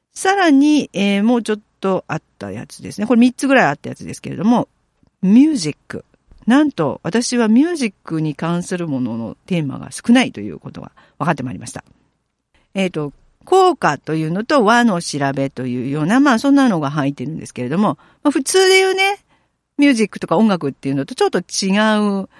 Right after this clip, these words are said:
角度ですね、私の場合ね。もう少しここら辺広げていったら面白いかもしれないですね。それからですね、なんと、色というのがありまして、色二色だけしかやってなかったですね。でも、色のことは言ってました。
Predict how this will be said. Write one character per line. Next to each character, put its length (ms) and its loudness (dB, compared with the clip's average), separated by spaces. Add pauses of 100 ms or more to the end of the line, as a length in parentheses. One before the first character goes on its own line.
(160)
角 240 -2
度 100 -2
で 100 -2
す 100 -6
ね、 100 4
私 260 -4
の 80 -2
場 120 0
合 80 -2
ね。 320 -4 (340)
も 220 -6
う 40 -4
少 200 -2
し 80 -10
こ 100 -4
こ 140 0
ら 80 2
辺 200 0
広 260 -4
げ 80 -4
て 100 -4
い 20 -4
っ 40 -8
た 160 -4
ら 100 -2
面 180 -4
白 280 -8
い 60 -10
か 100 -14
も 100 -10
し 120 -14
れ 80 -14
な 60 -16
い 40 -20 (120)
で 60 -18
す 100 -12
ね。 260 2 (720)
そ 160 -2
れ 140 0
か 140 0
ら 120 2
で 140 -2
す 100 -10
ね、 300 -6 (320)
な 180 2
ん 80 -2
と、 340 -12 (180)
色 460 2 (340)
と 140 0
い 260 0
う 40 -2
の 140 -4
が 240 -6
あ 120 0
り 120 0
ま 180 -2
し 120 -10
て、 360 0 (920)
色 300 4
二 200 6
色 360 0
だ 160 2
け 160 0
し 120 -6
か 140 -2
や 160 -4
っ 40 -12
て 140 -8
な 100 -2
か 80 -6
っ 40 -12
た 100 -14
で 80 -12
す 100 -10
ね。 300 -2
で 100 0
も、 140 2
色 420 0
の 100 2
こ 120 -2
と 60 -4
は 80 -2
言 160 -8
っ 20 -16
て 120 -8
ま 140 -4
し 120 -10
た。 140 -14